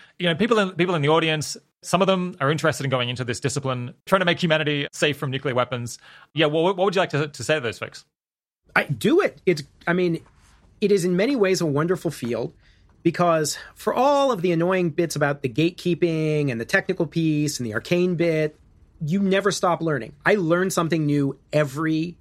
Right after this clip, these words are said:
Speaker 2: day. Every day I find some new story. I understand something a little bit better. You know, it is a, it is a giant, complicated field that will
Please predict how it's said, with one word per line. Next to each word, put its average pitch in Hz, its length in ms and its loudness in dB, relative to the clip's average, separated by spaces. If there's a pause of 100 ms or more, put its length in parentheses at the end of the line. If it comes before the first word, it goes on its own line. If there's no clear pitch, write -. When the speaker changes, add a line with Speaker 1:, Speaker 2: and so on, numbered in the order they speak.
Speaker 2:
day. 123 460 -6 (200)
Every 175 160 0
day 175 220 2
I 156 120 0
find 156 420 -2
some 143 160 -2
new 127 120 -4
story. 180 1200 2
I 123 480 -2
understand 170 480 -2
something 175 200 -2
a 170 40 -2
little 170 180 -2
bit 165 180 -2
better. 156 720 -2
You 147 120 -2
know, 139 100 -4
it 175 140 0
is 175 100 -2
a, 156 240 -2
it 139 80 -2
is 127 120 -4
a 123 40 -4
giant, 151 920 -4 (420)
complicated 170 880 -2
field 127 800 -4 (240)
that 131 140 -4
will 127 280 -4